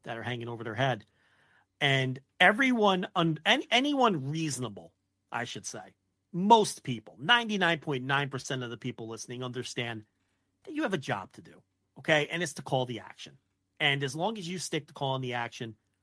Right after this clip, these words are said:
nobody's gonna get on your case, okay? Because you're the, you know, you're not the one who signed the guy. You're not the guy, one who booked the guy. You're not the one who signed the player.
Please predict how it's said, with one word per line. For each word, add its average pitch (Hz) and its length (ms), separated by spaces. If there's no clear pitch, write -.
nobody's 165 680
gonna 131 180
get 117 160
on 110 120
your 104 120
case, - 420
okay? 127 360
Because 135 540
you're 185 240
the, 190 140
you 180 220
know, 156 120
you're 160 160
not 196 180
the 202 80
one 175 380
who 151 460
signed 151 420
the 139 60
guy. 143 400
You're 165 100
not 190 200
the 165 80
guy, 175 240
one 165 180
who 175 100
booked 156 320
the 147 60
guy. 135 240
You're 175 160
not 185 140
the 180 80
one 156 160
who 165 60
signed 160 360
the 156 60
player. 139 440